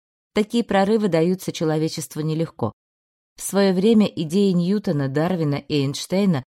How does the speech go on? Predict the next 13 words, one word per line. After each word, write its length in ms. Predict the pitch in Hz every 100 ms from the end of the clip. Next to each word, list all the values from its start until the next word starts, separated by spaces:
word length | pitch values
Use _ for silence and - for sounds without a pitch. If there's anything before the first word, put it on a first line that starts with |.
| -
потрясли 520 | 185 190 190 185 190
весь 300 | 170 180 -
мир 180 | 226 226
и 140 | -
заставили 520 | 156 170 214 196 180
человечество 720 | 170 175 165 185 196 180 - 156
изменить 540 | 156 147 165 180 185
представление 720 | 180 - - 165 202 196 170
о 40 | 156
своем 340 | 151 156 151
месте 340 | 151 147 - 131
во 100 | 143
Вселенной. 640 | - 147 131 117 110